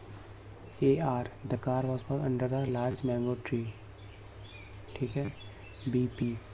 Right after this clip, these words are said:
no one is allowed to enter the principal office, ये भी सही लग रहा है।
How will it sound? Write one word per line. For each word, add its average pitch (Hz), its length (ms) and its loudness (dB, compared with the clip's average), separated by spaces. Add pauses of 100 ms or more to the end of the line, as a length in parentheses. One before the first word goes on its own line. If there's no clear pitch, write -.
(160)
no 127 100 6
one 127 200 6
is 123 160 6
allowed 120 280 4 (160)
to 135 60 8
enter 123 380 4
the 127 100 4
principal 117 400 2
office, 113 480 0 (300)
ये 120 100 4
भी 120 80 4
सही 127 200 2
लग 123 140 2
रहा 123 160 2
है। 139 140 -2